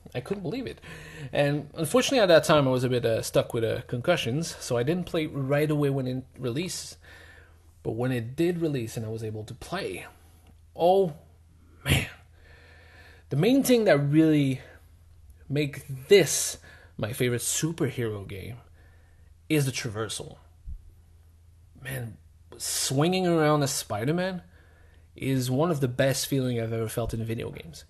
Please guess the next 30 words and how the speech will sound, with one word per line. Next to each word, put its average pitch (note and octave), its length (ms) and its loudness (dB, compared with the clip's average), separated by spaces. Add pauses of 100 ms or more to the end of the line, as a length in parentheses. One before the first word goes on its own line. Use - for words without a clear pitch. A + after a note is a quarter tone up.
(420)
It's E3+ 400 -2 (140)
amazing C3 920 -2
to A#2+ 100 -8
just B2 220 -4
move C#3+ 280 2
around. C3+ 400 -2 (720)
You D#3 100 -4
feel D3 380 2 (120)
perfectly E3 520 10
like A#2+ 240 2
Ba-, - 140 -2
like G2+ 160 -4
Spider-Man. G2+ 540 -10
You B2+ 60 -10
feel D3 720 2 (800)
like A2 200 -12
you're A2 100 -10
him, G#2 260 -8
right? G#2+ 180 -8 (1700)
And D#3+ 120 0
on F#3+ 180 6
top F#3+ 260 2
of D#3 60 -2
that, A#2 160 4
on A2+ 140 -2
top C#3+ 180 2
of B2 140 0
that A2+ 180 2
amazing A#2 600 -6
traversal, B2 960 -2